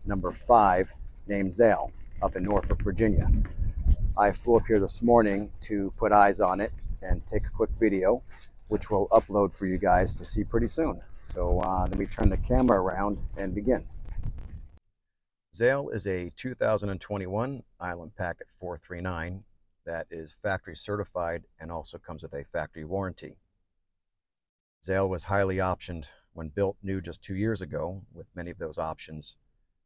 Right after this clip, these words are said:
being upgraded. This will be a fairly brief video tour, but for a full spec and option sheet, please see the listing or visit us online.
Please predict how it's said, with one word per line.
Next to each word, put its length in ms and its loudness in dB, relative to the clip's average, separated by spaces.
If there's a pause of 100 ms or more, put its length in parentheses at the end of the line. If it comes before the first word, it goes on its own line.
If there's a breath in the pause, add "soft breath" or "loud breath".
(580)
being 140 -10
upgraded. 460 -6 (1300)
This 140 -8
will 60 -4
be 140 -2
a 60 4
fairly 400 4
brief 240 -2 (100)
video 320 2
tour, 460 -4 (680)
but 140 -6
for 160 -8
a 40 -12
full 240 -4
spec 380 -2 (140)
and 100 -10
option 320 -6
sheet, 320 -12 (300)
please 260 -12
see 200 -14
the 60 -8
listing 460 -6 (300)
or 260 -4
visit 260 -10
us 220 -10 (120)
online. 360 -8